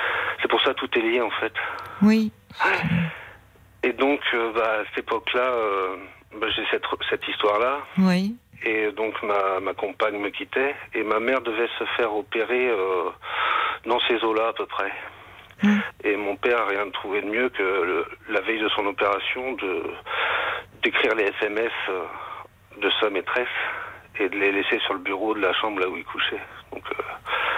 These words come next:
Speaker 1: donc elle a, elle a su tout, euh, la veille, quoi.
Speaker 2: Oui.
Speaker 1: Ouais.
Speaker 2: Donc elle a découvert que, euh,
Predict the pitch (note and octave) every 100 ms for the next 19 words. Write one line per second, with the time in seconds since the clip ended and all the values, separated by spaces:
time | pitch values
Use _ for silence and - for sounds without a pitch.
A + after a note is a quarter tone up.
0 | - - - - - - - - - -
1 | - G2 - G#2 F#2+ F2+ - - G#2+ F#2
2 | F#2 F2+ - - A2+ A2 G2 - - -
3 | - - - - F2+ F2+ G2 - - -
4 | - - - - - - - - - -
5 | - - - - - - - F#3 F3+ E3+
6 | - - - - G2 - - - - -
7 | - - - - - - - _ - -
8 | F3 F3+ F3 E3 F3+ - F3 G#3+ A3+ -
9 | F3+ F3+ G3 F#3 E3 D3+